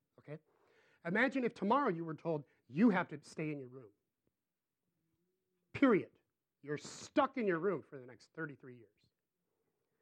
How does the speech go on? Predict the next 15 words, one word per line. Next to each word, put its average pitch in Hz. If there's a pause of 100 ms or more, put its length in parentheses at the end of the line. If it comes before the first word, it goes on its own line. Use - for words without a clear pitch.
(380)
That'd 247
be 294
a 233
sacrifice, 170 (220)
right? 202 (1000)
To 180
go 214
from 208
being 196 (160)
everywhere, 262 (480)
anywhere 277
you 262
want 285
to 202
be, 269